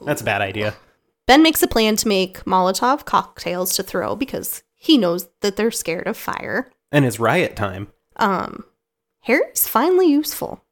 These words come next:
Speaker 1: He is.
Speaker 2: And he mentions that there's a key ring, and it probably has a key to the pump. Um, and then all of a sudden, they magically find everything they need.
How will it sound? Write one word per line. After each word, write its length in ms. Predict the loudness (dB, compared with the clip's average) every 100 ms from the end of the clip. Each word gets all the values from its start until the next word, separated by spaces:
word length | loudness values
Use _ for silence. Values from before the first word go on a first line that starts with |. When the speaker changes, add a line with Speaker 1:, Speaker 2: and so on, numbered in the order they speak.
| _
Speaker 1:
He 160 | 4 4
is. 460 | 4 2 0 -8 -2
Speaker 2:
And 80 |
he 60 | 2
mentions 420 | 4 4 6 6
that 120 | 4 2
there's 180 | 0
a 40 | 0
key 360 | -6 -2 0 0
ring, 460 | -2 -8 -8 -10 -14 _ _ _ -2
and 100 | -2
it 80 | 2
probably 340 | 4 4 4
has 200 | 2 0
a 60 | -2
key 260 | -2 -2
to 140 | -2 -6
the 100 | -8
pump. 460 | -4 -2 -4 -10 -16 -18 _ _ _ _ _ _ _ _ -4
Um, 320 | -2 -2 -2
and 100 | 0
then 100 | 0
all 160 | 2 2
of 60 | 2
a 20 |
sudden, 280 | 4 4 4
they 100 | 2
magically 460 | 0 0 -4 -6
find 300 | -4 -4 -4
everything 440 | -4 -4 -4 -2 0
they 140 | 0
need. 460 | 0 0 -2 -4